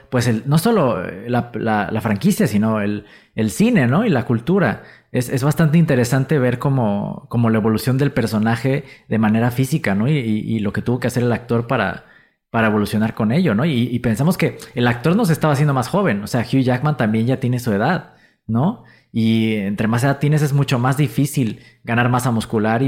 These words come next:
y poder tener ese tipo de cuerpos, ¿no? Y tienes que sacrificar ya muchísimo e incluso puedes llegar a tener problemas de salud.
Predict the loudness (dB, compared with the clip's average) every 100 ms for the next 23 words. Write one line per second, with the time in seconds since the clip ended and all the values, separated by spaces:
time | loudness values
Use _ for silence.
0 | -2 -6 -2 -2 0 -2 0 0 -4 -6
1 | -4 -4 -4 -6 -4 -4 -4 -4 -4 -4
2 | -4 -6 -6 -4 -4 -2 -2 -2 -2 -4
3 | -2 -2 -2 -2 -2 -2 -2 -2 -2 0
4 | 0 2 0 0 -2 -2 -2 -2 -2 -4
5 | -6 -6 -6